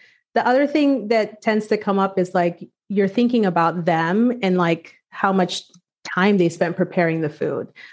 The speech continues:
Like, "Oh, but they cooked this meal for me." If it's a family member and you're going over to their house, you haven't seen them in a while,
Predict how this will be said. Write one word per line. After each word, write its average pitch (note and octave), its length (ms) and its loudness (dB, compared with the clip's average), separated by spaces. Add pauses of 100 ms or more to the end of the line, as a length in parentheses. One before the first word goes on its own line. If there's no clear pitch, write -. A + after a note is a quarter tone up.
Like, G3 220 0
"Oh, G3+ 120 4
but F#3 140 2
they F3 100 2
cooked F#3+ 280 -2
this F3+ 200 -2
meal F#3 360 4
for E3 180 -8
me." - 400 -10 (320)
If G#3 160 -2
it's G#3 160 0
a G3+ 60 0
family G3+ 420 0
member F#3+ 420 2
and F#3 160 0
you're F#3 120 2
going F#3+ 240 2
over F#3 160 2
to F#3 80 -16
their E3+ 100 0
house, G#3+ 220 0
you G3+ 40 2
haven't F3+ 180 0
seen F#3+ 140 -2
them F#3+ 140 0
in F#3 60 0
a F#3 60 0
while, F3+ 440 2